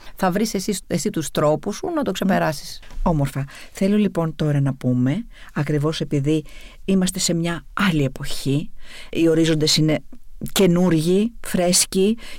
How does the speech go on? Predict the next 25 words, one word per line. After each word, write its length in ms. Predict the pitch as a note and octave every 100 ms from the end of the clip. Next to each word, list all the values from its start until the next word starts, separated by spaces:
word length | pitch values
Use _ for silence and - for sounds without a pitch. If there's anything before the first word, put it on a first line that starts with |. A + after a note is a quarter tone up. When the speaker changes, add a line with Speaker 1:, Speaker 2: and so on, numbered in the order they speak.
| -
Speaker 2:
και 460 | - F3+ F3 - -
συμπεριλαμβάνουν 960 | - E3+ F3+ F3 E3+ E3 F#3 F#3+ F#3+ F#3 - - -
πολλές 360 | - F#3 G3 A#3
θεραπείες 840 | - C#3+ C#3 B2 A#2+ F#3+ A#3 - - -
Speaker 1:
Πολλές. 260 | - C#3+ G#3
Speaker 2:
καινούργιες, 440 | G3+ E3 B3+ - - - - -
έτσι. 300 | D#3 F3 G#3+ - -
Θέλω 260 | - F#3+ F#3
να 100 | F3+
μας 160 | E3+ D#3+
μιλήσεις 380 | D#3+ F3 -
λοιπόν 220 | D#3 - D3+
για 100 | D3
αυτές, 240 | - G3
οι 40 |
οποίες 180 | F#3 F3+
εφαρμόζονται 440 | F#3 E3+ D#3+ D#3+ D#3
και 100 | D3+
στο 240 | - C#3
Έρικος 300 | C#3+ C3+ C3+
Δινάν, 340 | C#3 C3+ C3+
εννοείται, 420 | C3 C3 D#3 F3+ D4
Speaker 1:
Ναι. 140 | C3+ - _
Speaker 2:
και 240 | - G3+ - G3+
να, 160 | G3+